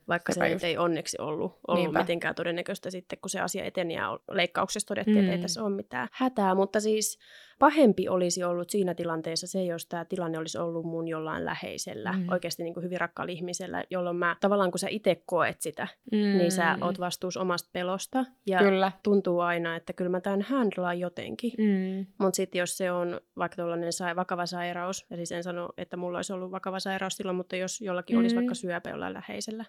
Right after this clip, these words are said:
Speaker 1: se on varmaan ehkä se pelko, mitä mä voisin, mä luulen, että mä pelkäisin silloin enemmän, jos mun lapsella olisi vaikka
Speaker 2: Joo,
Speaker 1: semmoinen tilanne.
Speaker 2: mulla olisi sama.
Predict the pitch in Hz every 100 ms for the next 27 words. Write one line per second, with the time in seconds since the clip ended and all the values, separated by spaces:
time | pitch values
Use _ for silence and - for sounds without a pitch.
0 | - 214 190 180 180 175 170 175 - 196
1 | 196 190 190 - 214 180 170 160 - 190
2 | 180 185 180 175 175 180 220 269 240 196
3 | 196 220 220 190 - 170 175 175 175 170
4 | 175 165 180 - 175 170 170 - - -
5 | - - - 185 170 165 160 - - 185
6 | 170 165 165 170